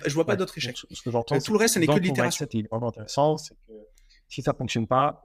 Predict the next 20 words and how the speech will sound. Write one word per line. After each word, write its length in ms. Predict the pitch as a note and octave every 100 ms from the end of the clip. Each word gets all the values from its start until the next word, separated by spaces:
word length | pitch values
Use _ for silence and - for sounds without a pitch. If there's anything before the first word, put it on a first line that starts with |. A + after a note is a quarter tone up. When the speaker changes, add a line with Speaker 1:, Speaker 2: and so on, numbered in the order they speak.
| -
Speaker 2:
c'est 140 | -
un 60 | A#2+
processus 420 | - A2 A#2 A2+
d'apprentissage. 680 | A2+ - G#2+ G#2+ - B2+ D3
J'apprends 360 | C3 A#2 A2+ B2
de 60 | A2+
l'erreur, 520 | G#2+ A2+ B2+ D#3 - _ _ -
euh, 200 | A2 G#2
j'évite 280 | G#2 A2 A#2+
de 100 | A#2
le 100 | A#2+
reproduire 480 | A#2 A2+ - A2+ A#2+
parce 140 | -
que 80 | -
c'est 160 | - G#2
là 100 | A2
que 120 | -
ça 160 | - F#2+
devient 220 | G2+ G#2
stupide. 520 | - - - D3+ D#3